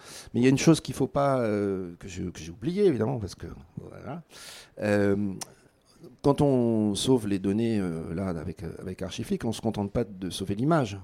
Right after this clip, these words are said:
On sauve le son, on sauve, euh, toutes les métadonnées, on sauve, euh, les sous-titres,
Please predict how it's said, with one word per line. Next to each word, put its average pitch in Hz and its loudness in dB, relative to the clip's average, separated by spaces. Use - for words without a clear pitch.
On 107 -2
sauve 104 -4
le 92 -2
son, 170 2
on 101 -4
sauve, 101 0
euh, 87 -2
toutes - -2
les 110 0
métadonnées, 107 0
on 117 -4
sauve, 120 2
euh, 82 0
les 95 -4
sous-titres, 196 -4